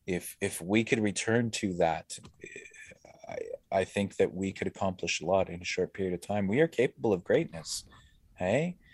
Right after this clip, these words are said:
I mean, we inherited so much wreckage from the past as a society,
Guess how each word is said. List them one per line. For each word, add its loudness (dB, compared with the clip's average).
I -14
mean, 2
we 4
inherited 6
so 2
much 0
wreckage 0
from -6
the -4
past 0
as -8
a -8
society, 2